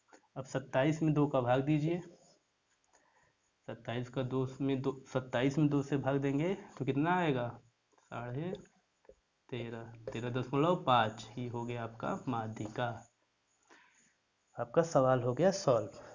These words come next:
सम संख्या रहेगा तो सत्ताईस में दो को भाग देंगे तो साढ़े तेरह आएगा। इसी तरीके से आपको सवाल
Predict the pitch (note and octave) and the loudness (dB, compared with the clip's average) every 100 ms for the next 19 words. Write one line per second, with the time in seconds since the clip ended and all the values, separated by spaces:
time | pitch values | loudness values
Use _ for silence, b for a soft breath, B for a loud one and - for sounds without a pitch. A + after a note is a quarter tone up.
0 | - - C#3 C3+ D3 C#3+ D3 C#3 C3 C3+ | -14 -2 2 2 4 4 4 4 4 2
1 | G3+ F3 C#3 C3 C3 B2+ D3 C3+ - - | 0 -2 0 0 2 2 4 0 -2 -6
2 | B2 B2+ B2+ B2+ D3 G3+ - B2+ B2+ C3+ | -2 0 0 0 -2 -4 -4 -6 0 2
3 | B2 A2 A2 A2+ - - _ _ _ _ | 4 2 -2 -6 -8 -12 _ _ _ _
4 | _ _ _ _ - - E3+ G#3 G3 D#3 | _ _ _ _ -12 -4 -2 -2 0 0
5 | C#3+ C#3 C3+ A#2 - B2+ A#2+ A#2+ D#3 | 2 0 2 0 0 -2 2 4 4